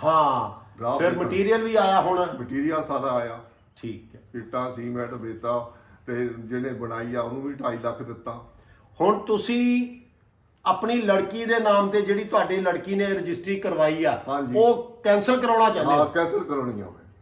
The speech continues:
Speaker 1: ਹਾਂਜੀ।
Speaker 2: ਹਾਂ, ਮੈਂ ਆਪਣੇ ਨਾਮ ਤੇ ਕਰਾਉਣੀ ਆ, ਉਹਦੇ ਨਾਮ ਤੋਂ ਕੈਂਸਲ ਕਰਾਉਣੀ ਆ।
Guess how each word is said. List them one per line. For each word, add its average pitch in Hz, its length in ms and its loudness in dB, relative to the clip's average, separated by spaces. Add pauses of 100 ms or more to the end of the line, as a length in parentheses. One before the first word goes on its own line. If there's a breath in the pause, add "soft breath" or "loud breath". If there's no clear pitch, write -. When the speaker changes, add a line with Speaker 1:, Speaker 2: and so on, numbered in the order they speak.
Speaker 1:
ਹਾਂਜੀ। 220 320 -4
Speaker 2:
ਹਾਂ, 113 340 -10 (320 soft breath)
ਮੈਂ 139 100 -2
ਆਪਣੇ 147 320 0
ਨਾਮ 160 240 2
ਤੇ 165 120 -4
ਕਰਾਉਣੀ 156 340 0
ਆ, 170 60 0
ਉਹਦੇ 170 220 0
ਨਾਮ 160 200 -2
ਤੋਂ 165 80 -6
ਕੈਂਸਲ 165 380 -4
ਕਰਾਉਣੀ 98 300 -12 (100)
ਆ। - 20 -20